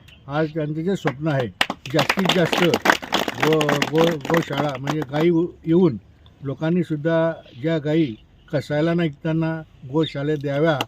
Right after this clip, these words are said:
की जेणेकरून ही गोशाळा होईल. ज्या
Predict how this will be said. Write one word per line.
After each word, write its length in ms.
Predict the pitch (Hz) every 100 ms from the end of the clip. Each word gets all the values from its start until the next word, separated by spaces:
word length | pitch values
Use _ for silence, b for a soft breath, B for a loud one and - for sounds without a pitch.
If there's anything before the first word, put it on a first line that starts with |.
| - - - -
की 80 | 160
जेणेकरून 720 | 139 156 180 175 165 175 165
ही 60 |
गोशाळा 440 | 165 160 160 151 151
होईल. 280 | 156 165 117 - - - - -
ज्या 220 | 160